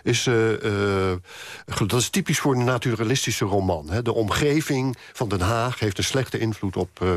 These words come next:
op Eline. Zo gauw ze op de Veluwe is, is ze gelukkig, is ze zichzelf. Eh, ze,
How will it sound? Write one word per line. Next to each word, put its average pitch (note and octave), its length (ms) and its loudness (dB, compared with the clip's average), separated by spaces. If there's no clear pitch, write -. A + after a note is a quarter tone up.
op - 180 -2
Eline. F2+ 380 2
Zo A2 140 0
gauw A2 220 2
ze F#2 100 -2
op F2 120 -6
de F#2 80 -2
Veluwe A#2 560 2
is, - 240 -4
is - 180 -2
ze E2 220 0
gelukkig, G2 640 0
is F#2+ 120 -4
ze F2+ 100 -2
zichzelf. G2 800 -2
Eh, E2+ 320 2
ze, E2 180 0